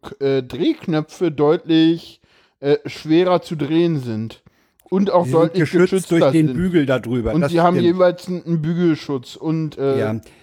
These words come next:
Speaker 2: Ich
Speaker 1: hast
Speaker 2: finde
Speaker 1: dann
Speaker 2: auch,
Speaker 1: auch,
Speaker 2: dass
Speaker 1: äh,
Speaker 2: der
Speaker 1: alles,
Speaker 2: H sechs
Speaker 1: was
Speaker 2: an
Speaker 1: der
Speaker 2: der
Speaker 1: H sechs
Speaker 2: eine
Speaker 1: hat.
Speaker 2: Schwachstelle hat. Und der H sechs hat noch eine weitere Schwachstelle, du kannst ihn nicht als Interface mit Netzteil benutzen.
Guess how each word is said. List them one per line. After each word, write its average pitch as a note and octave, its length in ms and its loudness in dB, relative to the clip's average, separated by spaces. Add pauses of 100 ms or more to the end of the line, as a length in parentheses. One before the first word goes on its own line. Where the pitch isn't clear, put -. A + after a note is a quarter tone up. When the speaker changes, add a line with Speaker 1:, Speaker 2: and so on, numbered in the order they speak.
(100)
Speaker 2:
Ich D3 140 -14 (100)
Speaker 1:
hast D#3+ 140 0
Speaker 2:
finde D#3+ 160 2
Speaker 1:
dann C#3+ 140 2
Speaker 2:
auch, C#3 220 2
Speaker 1:
auch, - 20 -10
Speaker 2:
dass C3 160 0
Speaker 1:
äh, D3+ 60 2
Speaker 2:
der C#3+ 140 2
Speaker 1:
alles, C3+ 180 2
Speaker 2:
H - 20 2
sechs D#3+ 140 2
Speaker 1:
was D#3 100 2
Speaker 2:
an D3+ 100 2
Speaker 1:
der C#3+ 80 4
Speaker 2:
der D#3+ 80 2
Speaker 1:
H E3 60 0
sechs D3 240 -2
Speaker 2:
eine C#3 160 2
Speaker 1:
hat. B2+ 40 -4
Speaker 2:
Schwachstelle A2 560 0
hat. G#2 140 -2
Und D3+ 140 -2
der C#3+ 120 2
H B2+ 100 4
sechs D#3 240 -2
hat D3+ 120 -2
noch D3 100 0
eine B2 160 2
weitere E3 380 0
Schwachstelle, C#3+ 600 -4
du B2 60 -6
kannst C3 420 0
ihn A#2 100 2
nicht C3+ 220 -2
als C3 120 -2
Interface A#2+ 600 0
mit A#2 160 0
Netzteil F#2 400 -4
benutzen. E2 560 -10